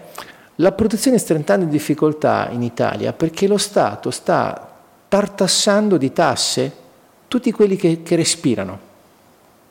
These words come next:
In questo modo produrre diventa sempre più difficile e quindi di fatto, eh, la politica, eh,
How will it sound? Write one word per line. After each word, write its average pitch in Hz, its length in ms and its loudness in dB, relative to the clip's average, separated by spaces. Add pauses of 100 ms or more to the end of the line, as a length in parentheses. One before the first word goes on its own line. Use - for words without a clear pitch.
(2000)
In 165 100 -6
questo 214 260 2
modo 214 340 6
produrre 156 400 4
diventa 123 360 -2
sempre 123 300 -2
più 139 100 -4
difficile 156 840 -2 (1400)
e 165 80 -6
quindi 190 240 2
di 170 60 2
fatto, 165 640 2
eh, 104 200 -10 (360)
la 156 220 2
politica, 170 920 2 (880)
eh, - 540 -16